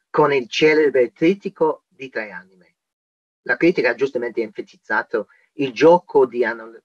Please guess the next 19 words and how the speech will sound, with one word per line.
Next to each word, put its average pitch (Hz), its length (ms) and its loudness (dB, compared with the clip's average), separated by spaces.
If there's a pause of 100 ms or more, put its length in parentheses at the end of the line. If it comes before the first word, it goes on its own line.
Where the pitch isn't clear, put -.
analogie 120 1120 -4 (400)
e 160 180 2
di 151 120 -6
differenze 123 520 -2
tra 113 200 -6
questi 110 340 -8
episodi, 95 680 -10
no? 113 280 -8 (300)
Un 143 140 2
politico, 135 560 2
Giacob-, 107 460 -6
Jacopo 101 360 -8
del 101 180 -8
Castro, 131 540 -2 (280)
assassinato 113 1120 -2
dai 107 180 -8
sicari 127 440 0
di 107 80 -6
un, 104 240 -8